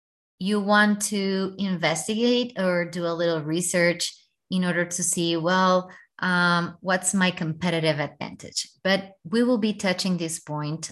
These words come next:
later on in the course when we're speaking about competitors, which is also a part, a very important segment of the business model canvas. But you could, um, build a matrix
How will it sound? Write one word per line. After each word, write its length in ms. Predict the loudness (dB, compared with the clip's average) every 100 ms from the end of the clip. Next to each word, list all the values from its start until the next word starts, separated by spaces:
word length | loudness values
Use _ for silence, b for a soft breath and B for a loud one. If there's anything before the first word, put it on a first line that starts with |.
| -6
later 420 | -2 0 0 -2
on 160 | -2
in 140 | -4 -6
the 80 | -6
course 420 | -2 2 2 2
when 140 | 0
we're 220 | 0 -2
speaking 500 | -4 -6 -6 -6 -6
about 340 | -2 2 2 0
competitors, 800 | -6 -4 -4 -6 -6 -12 -14 -18 -8
which 160 | -4 -2
is 140 | 2
also 300 | 4 4 4
a 80 | 2
part, 460 | 2 2 2 0 -6
a 140 | -6
very 320 | 2 4 4
important 420 | 2 2 -2 -2
segment 540 | -4 -6 -4 -4 -4 -6 -6
of 180 | -6 -6
the 240 | -2 -2 0
business 340 | -4 -6 -8 -6
model 280 | -4 -6
canvas. 500 | -8 -12 -12 -16 -20 -20 B B B B B B
But 300 | 4 6 4 -2 -6
you 400 | 2 4 4 0
could, 480 | -2 4 6 4 0 -16 b b b _ _ -2
um, 720 | 0 2 0 0 0 0 0
build 380 | 2 4 2 -2
a 140 | -4 0
matrix 840 | 0 0 -4 -6 -6 -8 -12 -14